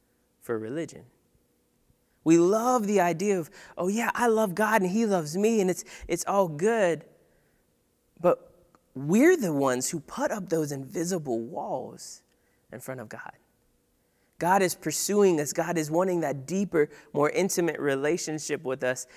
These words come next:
And all of a sudden, he starts to meddle somewhere that we don't want to really give him access to. And then boom, those walls go up. "Oh, no, no, no, no, God, I can handle that on my own. God, that's, this part, part of my life, I'm gonna handle it." And what happens is that we settle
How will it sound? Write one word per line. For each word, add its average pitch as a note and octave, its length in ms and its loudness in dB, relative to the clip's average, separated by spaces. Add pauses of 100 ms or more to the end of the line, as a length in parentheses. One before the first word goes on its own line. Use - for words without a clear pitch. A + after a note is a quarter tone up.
(160)
And C#3+ 120 2
all F3+ 160 4
of E3 80 0
a D3+ 60 -2
sudden, F3 380 0
he F#3+ 180 -4
starts E3 440 2
to D3 120 -2
meddle E3 400 4
somewhere D#3 400 2
that C3 180 4
we F3+ 140 2
don't D#3+ 240 4
want D#3+ 280 0
to D3+ 100 -2
really F3 240 6
give D#3+ 300 0
him D#3 240 -2 (280)
access D#3+ 540 -2
to. C#3+ 220 0
And C#3+ 100 0
then C3+ 140 -2
boom, D3 440 0 (760)
those B2 240 -8
walls D3 360 -2
go A#2+ 240 -12
up. F#2+ 160 -20 (320)
"Oh, D3+ 120 -4
no, F#3+ 120 2
no, G3+ 140 4
no, G3+ 140 4
no, F#3+ 160 4
God, F3 220 4
I E3+ 80 4
can F3 140 -6
handle D#3+ 280 -4
that C#3 180 -6
on C3 120 -8
my C3 120 -8
own. C#3+ 300 -12 (560)
God, F3+ 200 0
that's, F#3+ 200 6
this G3+ 180 2
part, - 380 4
part G3 160 6
of G3+ 80 4
my F3+ 80 6
life, E3+ 260 2 (260)
I'm F3+ 200 2
gonna D#3 180 2
handle D#3 340 -4
it." B2 120 -6
And D3+ 120 0
what D#3 120 6
happens F#3+ 420 -2
is D3 140 -4
that D3 120 0
we D#3 120 2
settle F#3+ 840 -2